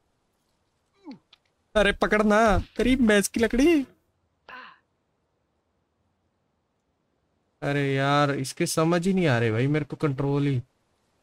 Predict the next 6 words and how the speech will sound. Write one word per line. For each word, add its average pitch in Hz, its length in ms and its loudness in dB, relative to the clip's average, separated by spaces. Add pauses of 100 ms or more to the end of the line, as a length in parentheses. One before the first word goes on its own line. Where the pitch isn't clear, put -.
(560)
हाँ 135 360 -2 (680)
रुक, 131 220 -4
रुक, 143 220 -2
रुक 156 260 -4 (1600)
यहाँ 131 300 0 (100)
पे। 151 120 2